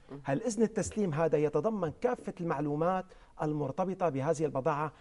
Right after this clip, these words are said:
Speaker 2: هي بمثابة الهوية الشخصية لهذه البضاعة.
Speaker 1: نعم.
Speaker 2: فإذن التسليم إذن يتضمن كل المعلومات من، آه، آه، آه، اسم السفينة، آه، آه، آه، تاريخ وصولها، رقم المانيفست،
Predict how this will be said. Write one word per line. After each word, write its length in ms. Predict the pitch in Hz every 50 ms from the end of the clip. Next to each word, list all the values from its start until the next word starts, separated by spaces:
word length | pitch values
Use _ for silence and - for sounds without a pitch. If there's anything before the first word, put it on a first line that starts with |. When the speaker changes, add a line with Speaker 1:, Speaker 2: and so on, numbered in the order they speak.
| - - -
Speaker 2:
هي 180 | - 170 170 165
بمثابة 500 | 139 156 147 143 - - 202 185 170 175 -
الهوية 500 | 143 117 120 120 123 160 151 131 113 90 - - - - - - - - -
الشخصية 540 | 123 - - 135 - - - 180 175 175
لهذه 380 | 151 135 127 120 139 127 131 131
البضاعة. 440 | 120 - 113 104 110 104 95 98 95 - - 165
Speaker 1:
نعم. 160 | 170 165 147 - -
Speaker 2:
فإذن 360 | - - 131 233 247 214 254
التسليم 480 | 226 226 - 214 180 - - 208 196 - -
إذن 260 | 196 151 180 175 160
يتضمن 480 | 156 147 - 147 226 233 202 185 165 143 - -
كل 200 | 277 262 240 220
المعلومات 640 | 208 170 165 143 147 156 151 147 160 165 147 123 - -
من، 180 | 160 190 196 160
آه، 60 | 120 - - - - - - - - - - - -
آه، 1300 | - 143 139 139 139 131 139 147 143 139 143 - - 139 139 139 139 139 135 - - 143 - - -
آه، 40 | -
اسم 180 | - - - 196
السفينة، 520 | 165 - - 160 147 - 214 214 196 156
آه، 100 | 123 107 - - - - - - - - _ -
آه، 1120 | - 131 131 131 131 131 135 - 131 131 131 135 131 127 123 123 131 135 131 131 135 143 135
آه، 40 | 139
تاريخ 440 | - - 156 143 151 196 185 - 185
وصولها، 500 | 160 - - 220 226 202 170 135 107 - - - - - - -
رقم 260 | 147 175 - 185 190
المانيفست، 600 | 180 175 175 170 160 - 208 214 185 - -